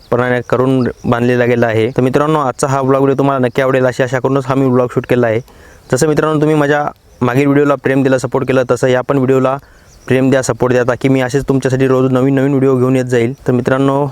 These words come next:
अजून पण या खो-, चिमणी जी आहे खोपा विणायचं काम करत आहे,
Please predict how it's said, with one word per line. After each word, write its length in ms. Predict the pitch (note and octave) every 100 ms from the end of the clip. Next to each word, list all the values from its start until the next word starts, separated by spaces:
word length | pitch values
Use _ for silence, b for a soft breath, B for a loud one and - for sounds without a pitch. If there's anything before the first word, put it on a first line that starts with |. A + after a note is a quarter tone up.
| -
अजून 280 | B2+ D3+ D3
पण 180 | D#3 D3+
या 180 | D3 D3
खो-, 200 | - B2
चिमणी 320 | A#2 C#3 C#3+
जी 60 | C#3+
आहे 120 | C#3 C#3
खोपा 260 | B2+ C#3
विणायचं 340 | C3+ C#3 C3 C3+
काम 180 | C3+
करत 220 | C3+ C3 B2+
आहे, 220 | A#2+